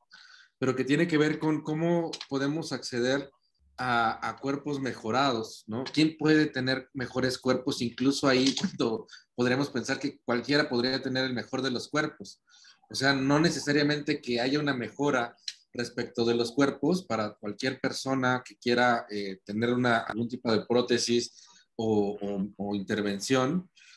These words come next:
eh, para tener alcances que sus cuerpos orgánicos no tendrían, no necesariamente supone que toda la población, eh, pueda acceder a ello.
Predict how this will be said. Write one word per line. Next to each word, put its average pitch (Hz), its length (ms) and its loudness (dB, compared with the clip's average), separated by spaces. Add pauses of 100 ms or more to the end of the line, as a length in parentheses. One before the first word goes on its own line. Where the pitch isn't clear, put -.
(120)
eh, 104 260 -2
para 98 400 -2
tener 110 220 -2
alcances 123 540 -4
que 98 100 -14
sus 98 280 -8
cuerpos 120 580 0
orgánicos 110 640 0
no 110 120 -6
tendrían, 139 640 4 (500)
no 151 140 2
necesariamente 156 640 2
supone 151 420 -6
que - 100 -6
toda 165 260 0
la 139 180 0
población, 117 720 -2 (200)
eh, 117 300 -4
pueda 139 180 2
acceder 131 400 -2
a 127 80 2
ello. 127 360 -2